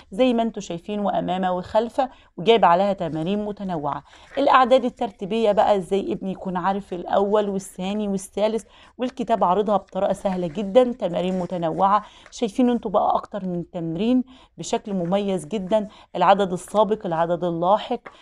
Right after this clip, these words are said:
إيه، كمان درس النقود عارضينه بشكل مميز زي ما انتوا شايفين. بعد كده ده بيعتبر الم-، المحور الأول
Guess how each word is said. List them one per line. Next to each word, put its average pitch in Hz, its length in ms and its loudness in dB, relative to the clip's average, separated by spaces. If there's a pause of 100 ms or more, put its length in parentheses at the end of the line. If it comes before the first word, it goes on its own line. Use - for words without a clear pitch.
(180)
إيه، 190 200 -2
كمان 226 420 2
درس 254 300 0
النقود 208 680 -2 (320)
عارضينه 175 480 0
بشكل 208 340 -8
مميز 196 460 0
زي 170 160 -6
ما 190 80 -2
انتوا 208 200 -8
شايفين. 196 380 -6 (340)
بعد 233 320 4
كده 226 220 2
ده 226 120 2
بيعتبر 208 460 0
الم-، 208 260 -2
المحور 208 440 0
الأول 247 520 4